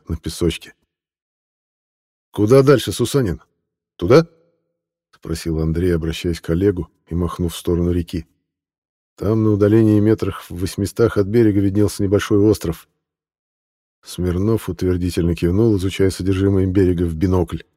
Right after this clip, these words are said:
«А если там тоже эти?» «Если они там есть, то их гораздо меньше, чем здесь». «Это да»,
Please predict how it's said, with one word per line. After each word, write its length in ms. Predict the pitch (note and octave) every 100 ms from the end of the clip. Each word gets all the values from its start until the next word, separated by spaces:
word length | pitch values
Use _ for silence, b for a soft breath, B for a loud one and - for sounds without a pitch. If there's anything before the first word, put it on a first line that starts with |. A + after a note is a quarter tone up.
| _ _ _ _ _ _ _ -
«А 100 | A#2+
если 220 | B2+ C3
там 180 | C3 A2+
тоже 320 | B2 A2+ C3+
эти?» 260 | C3+ C#3+ - _ _ _ _ _ _ _ _ _ _ _ _
«Если 440 | D2 F#2 G#2 -
они 160 | G#2 G#2
там 200 | G2+ G2
есть, 320 | G2 A2+ G2+
то 100 | G#2+
их 120 | G2+
гораздо 400 | F2+ G#2 G2+ F#2
меньше, 280 | G#2 G#2 -
чем 220 | E2 F2+
здесь». 380 | E2 D#2+ C#2 - _ _ _ _ _ _ _ _ _
«Это 320 | A#2 C#3 A#2
да», 220 | G2 E2+